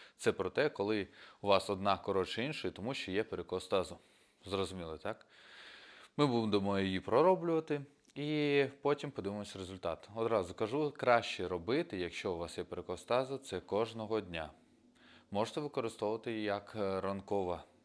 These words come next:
або у міксі з іншими практиками, котрі вже є на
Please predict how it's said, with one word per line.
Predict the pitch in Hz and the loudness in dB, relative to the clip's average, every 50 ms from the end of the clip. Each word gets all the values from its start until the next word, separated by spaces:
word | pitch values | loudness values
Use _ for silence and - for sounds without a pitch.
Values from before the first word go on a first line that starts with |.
| _ - - | _ -10 -6
або | - 98 90 85 98 110 117 113 | -6 -6 -2 2 4 4 6 4
у | 107 95 | 4 0
міксі | 95 107 110 - - - 101 | -4 -8 -8 -8 -8 -6 -6
з | 90 90 | -6 -6
іншими | 104 104 - - - 98 95 98 92 | -6 -6 -6 -8 -8 -8 -6 -6 -2
практиками, | - - 117 131 - - - - 151 147 135 | 2 4 4 4 2 -2 -8 -6 -4 -4 -2
котрі | - 107 95 - 92 95 | -2 -2 -2 -2 -4 -6
вже | 87 87 - 98 92 | -6 -4 -2 -2 -2
є | 87 87 95 95 | -2 -2 -2 -2
на | 92 90 90 90 87 85 85 | -2 -2 -2 -2 -2 -4 -6